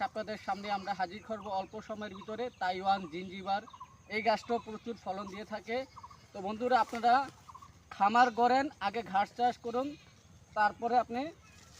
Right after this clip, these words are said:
খামারে সফলতা অর্জন করতে পারবেন। ঘাস ছাড়া যদি আপনি খ্যার কুটা বা দানাদার খাদ্য খাইয়ে গবাদি পশু লালন পালন করেন,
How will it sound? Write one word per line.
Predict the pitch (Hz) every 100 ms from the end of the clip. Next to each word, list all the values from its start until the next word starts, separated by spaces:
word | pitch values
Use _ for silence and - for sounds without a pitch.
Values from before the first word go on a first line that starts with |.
| - - - - - -
খামারে | 180 202 226
সফলতা | - 214 214 220 240
অর্জন | 220 220 220
করতে | 214 226 220
পারবেন। | 208 202 202 -
ঘাস | 175 190 -
ছাড়া | 214
যদি | 214 208 208
আপনি | - 202
খ্যার | - 190 190
কুটা | 202 190 196
বা | 180 180
দানাদার | 170 180 190 214 220
খাদ্য | 208 220
খাইয়ে | 220 196 202 208 - - - - - -
গবাদি | 151 196 208
পশু | 220 220 226
লালন | 220 220 214
পালন | 233 226
করেন, | 226 233 254